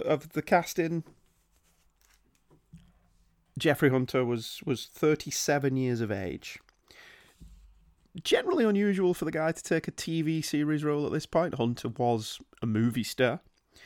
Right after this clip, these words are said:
He'd starred in The Searchers, The Proud Ones, Kiss Before Dying, Jesus of Nazareth. Uh, very, oh, King of Kings, sorry, Jesus of Nazareth came later, didn't it? But, um,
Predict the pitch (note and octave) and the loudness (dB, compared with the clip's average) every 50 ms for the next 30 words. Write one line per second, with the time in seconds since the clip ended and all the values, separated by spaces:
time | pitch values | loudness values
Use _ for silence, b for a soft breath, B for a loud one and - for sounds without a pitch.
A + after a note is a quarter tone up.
0 | B B B B B B B - - - - - - - B2 A2+ A2+ A2 G#2+ A2 | B B B B B B B -4 -4 -4 -4 -6 -8 -2 2 2 2 4 2 0
1 | G2+ G2+ - G2 - - B2+ A#2+ A#2+ - - - A2+ A2+ A#2+ - - - - - | -2 -4 -4 -6 -2 0 2 2 2 2 0 -2 -4 -4 -4 -6 -10 -12 -10 -6
2 | - - A2+ G#2 G#2+ A2+ A2+ A2 A2 A2 A2 A2 A2 - - - A2 - - - | 0 2 4 4 4 2 2 0 -2 -2 -2 -4 -6 -8 -6 -4 -4 -4 -4 -6
3 | - - - G#2+ G#2 G2+ - A2+ A2+ A#2+ A#2+ A#2 A#2+ A#2+ A#2+ A#2+ A#2 A2+ A2 - | -12 -6 -4 -6 -4 0 2 2 2 4 2 2 0 0 0 0 -2 -4 -4 -8
4 | - _ _ - A#2 A2+ A2 - F#2 - - - A2+ A#2+ A#2+ A#2+ A#2 A#2+ A#2+ A#2+ | -12 _ _ -6 -4 -4 -4 -4 -8 -10 -8 -6 -4 -2 -2 -2 -2 0 -2 -2
5 | A#2+ - - _ _ _ _ _ _ _ - - - - - - - - - - | -2 -4 -8 _ _ _ _ _ _ _ -10 -10 -10 -10 -14 -16 -18 -20 -20 -20
6 | - - - - - - - C#3+ A2 G2 A2 G#2 A2 C#3 C#3 C#3+ C#3+ C#3+ C#3 C3+ | -20 -20 -18 -18 -16 -12 -10 -8 -6 -6 -6 -2 2 4 6 6 6 6 4 2
7 | B2 - - - - - - - _ _ _ _ - - - _ _ _ _ _ | -2 -6 -12 -20 -20 -20 -20 -20 _ _ _ _ -20 -20 -20 _ _ _ _ _
8 | _ - - - _ _ _ _ _ _ b b b b b b b b b b | _ -20 -20 -20 _ _ _ _ _ _ b b b b b b b b b b
9 | _ _ _ _ _ _ - - A2+ - - - - C#3 B2+ B2 A#2 - - D3+ | _ _ _ _ _ _ 0 2 2 2 2 2 2 4 4 4 2 4 6 6
10 | C3+ A#2+ A#2 A2+ - - A#2+ A#2 A2 G#2 A2 A2+ G#2 G2+ G2+ G2 G#2+ A2 G#2 G#2+ | 6 6 4 0 2 2 4 4 4 2 0 0 0 -2 -4 -4 -2 -2 0 0
11 | A2 G#2 F#2+ - B2+ A2+ G#2+ A#2 C#3 C#3+ A2+ - - A2 B2 B2+ A#2+ - _ B | -2 -4 -4 -2 0 0 0 0 -2 -2 -4 -4 -8 -8 -8 -8 -10 -12 _ B
12 | B B B B B B B B B B B B _ _ _ _ _ - F3 F3+ | B B B B B B B B B B B B _ _ _ _ _ 0 2 2
13 | F#3 F3 F3+ E3+ E3+ F3 F3 E3 D#3+ | 4 4 4 4 4 0 -2 -4 -4